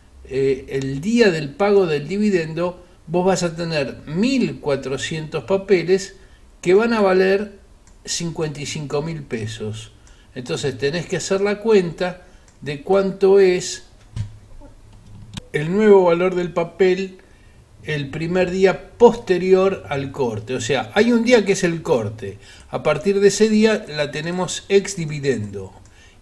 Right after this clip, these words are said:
Y, este, eh, como les dije, esta igualdad se mantiene.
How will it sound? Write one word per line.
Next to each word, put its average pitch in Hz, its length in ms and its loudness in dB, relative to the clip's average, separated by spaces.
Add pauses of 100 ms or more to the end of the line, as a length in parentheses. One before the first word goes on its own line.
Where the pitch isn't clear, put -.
(160)
Y, 156 840 -6 (200)
este, 139 960 -4 (640)
eh, - 160 -8
como 135 300 -4
les 143 260 -4
dije, 165 380 0
esta 131 200 -4
igualdad 151 520 0
se - 180 -4
mantiene. 170 800 -2